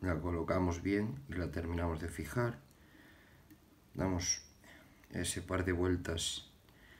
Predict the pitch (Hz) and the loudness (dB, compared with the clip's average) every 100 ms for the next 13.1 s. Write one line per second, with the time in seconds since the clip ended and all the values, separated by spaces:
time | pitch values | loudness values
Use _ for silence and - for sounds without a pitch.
0 | - - - - 95 92 - 85 80 90 | -18 -18 -18 -4 -2 0 0 -2 0 0
1 | 87 85 85 - 76 80 82 90 90 80 | 2 2 0 0 0 0 2 4 2 0
2 | 82 82 82 82 80 - - - 90 85 | -2 -2 -2 -4 -6 -12 -18 -4 -2 -2
3 | - 82 92 87 87 87 101 101 98 113 | -2 2 4 4 2 0 0 2 2 4
4 | 110 104 127 135 - - - - - - | 2 2 -2 -4 -8 -16 -20 -20 -20 -20
5 | - - - - - - - - - 92 | -20 -20 -20 -20 -18 -20 -20 -16 -4 2
6 | 92 87 92 104 113 113 117 107 107 104 | 4 4 6 6 6 4 6 6 6 6
7 | 110 127 113 120 - - 90 90 - 98 | 4 4 -2 -4 -8 -8 -6 -4 0 2
8 | 104 107 104 101 95 95 95 101 101 104 | 6 8 8 4 2 2 2 2 4 6
9 | 104 104 101 - - - - - - - | 4 4 -2 -2 -4 -8 -20 -20 -20 -20
10 | - - - - - - 92 95 104 92 | -20 -20 -20 -20 -20 -8 -2 4 4 4
11 | 92 - - - - 95 82 82 82 87 | 2 0 -6 -20 -8 -2 0 0 -2 -4
12 | - - 90 87 87 95 127 123 123 139 | -8 -6 -2 0 0 4 4 4 2 -2
13 | - | -6